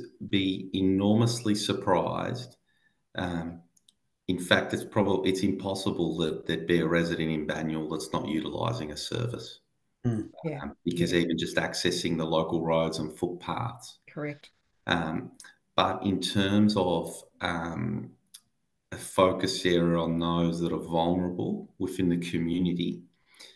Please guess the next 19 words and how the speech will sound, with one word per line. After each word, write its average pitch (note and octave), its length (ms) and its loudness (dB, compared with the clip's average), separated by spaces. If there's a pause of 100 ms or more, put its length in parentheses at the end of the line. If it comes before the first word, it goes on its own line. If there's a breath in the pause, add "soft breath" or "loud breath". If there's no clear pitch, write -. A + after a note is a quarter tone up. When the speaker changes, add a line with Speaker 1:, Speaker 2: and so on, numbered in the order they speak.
(380 loud breath)
Speaker 1:
um, E2+ 480 -4 (100)
you F2+ 100 0
know, F2 80 2
we're F2+ 140 2
very F2+ 320 4
proud E2+ 340 0
to F2+ 80 -2
be E2+ 140 0
supporting F2 640 0
organisations E2+ 920 -2
like E2 340 -10
Di-, F2 260 0
Diamond E2+ 440 0
Valley, F#2+ 340 -2 (800)
um, E2 760 -2 (200)
Community E2+ 500 4
Services, - 960 -2 (480 soft breath)
bansik. G2 720 0 (120)
Speaker 3:
Mm. D#3 320 0